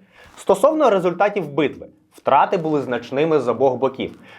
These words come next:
Шотландці втратили понад чотири тисячі вбитих,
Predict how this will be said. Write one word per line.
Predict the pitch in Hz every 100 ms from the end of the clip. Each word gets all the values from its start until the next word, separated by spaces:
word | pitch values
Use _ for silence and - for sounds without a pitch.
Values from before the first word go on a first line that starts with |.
| -
Шотландці | - 175 285 320 -
втратили | - 180 226 190 170
понад | 170 175 160 160
чотири | 170 156 160 190 208
тисячі | 202 180 180 175 175
вбитих, | 139 143 143 90 -